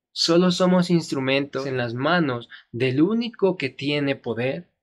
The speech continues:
y que si desea, actuará en la vida de las personas. ¿Esto qué, qué implica también el ser humildes? Implica que tenemos que estar con las personas,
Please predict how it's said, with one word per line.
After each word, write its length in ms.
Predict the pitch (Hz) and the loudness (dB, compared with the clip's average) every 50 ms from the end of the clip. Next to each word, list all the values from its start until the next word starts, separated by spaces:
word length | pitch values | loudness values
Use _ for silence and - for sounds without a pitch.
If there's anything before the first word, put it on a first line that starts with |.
| _ _ _ _ | _ _ _ _
y 180 | 165 165 165 | -4 -4 0
que 180 | - 180 175 170 | 2 2 2 2
si 200 | - - 175 170 | 0 0 0 2
desea, 680 | 151 151 143 - - 185 190 214 220 220 226 254 - _ - - - | 2 2 0 0 0 -2 0 0 0 0 0 -2 -4 _ -20 -20 -6
actuará 720 | - 156 156 151 - - _ 147 147 143 135 139 151 110 | -2 -2 -2 -2 -4 -10 _ -2 -2 0 0 -2 -2 -4
en 100 | 113 190 | -2 -2
la 120 | 160 135 120 | -2 -2 -2
vida 260 | 127 123 120 120 117 | -2 -4 -4 -4 -4
de 140 | 113 110 104 | -6 -8 -12
las 180 | 98 - - | -12 -14 -14
personas. 460 | - - - - - - 90 - - _ _ _ _ _ _ _ _ _ _ _ _ _ _ _ _ _ _ _ _ _ _ _ _ _ _ _ _ _ _ _ _ _ _ _ _ _ _ _ | -16 -14 -12 -10 -10 -10 -12 -16 -20 _ _ _ _ _ _ _ _ _ _ _ _ _ _ _ _ _ _ _ _ _ _ _ _ _ _ _ _ _ _ _ _ _ _ _ _ _ _ _
¿Esto 300 | - 156 - - 190 180 | -4 -4 0 0 0 2
qué, 220 | - 185 185 180 | 2 0 0 0
qué 140 | - - 185 | -2 0 2
implica 500 | 180 175 175 - 180 185 196 196 202 196 | 2 2 2 2 2 2 2 2 0 0
también 420 | 175 151 143 139 143 147 147 143 139 | 0 -4 -4 -4 -2 -2 -2 -2 -4
el 140 | 135 131 | -6 -6
ser 180 | 131 - 151 147 | -6 -4 -4 -4
humildes? 600 | 143 139 143 156 170 175 165 139 123 113 - _ _ _ _ _ _ | -4 -2 0 0 0 2 0 0 -2 -4 -8 _ _ _ _ _ _
Implica 580 | _ 139 139 131 - 190 240 233 - 196 160 - | _ -10 -8 -4 -4 -4 -4 0 0 -2 -2 0
que 200 | - 139 135 - - _ | -2 -4 -4 -4 -10 _
tenemos 460 | - 151 151 180 214 208 180 175 - | -6 -4 -2 0 0 2 0 0 0
que 100 | - 185 | -2 -4
estar 400 | 180 175 - - - 220 208 175 | -4 -4 -2 -2 -2 -2 -2 -2
con 160 | - - 131 127 | -2 -4 -2 -2
las 160 | 117 117 - | -4 -4 -8
personas, 840 | - _ 117 110 - - 156 165 165 160 143 117 107 - - _ | -6 _ -6 -6 -4 -6 -6 -4 -4 -4 -4 -6 -8 -12 -18 _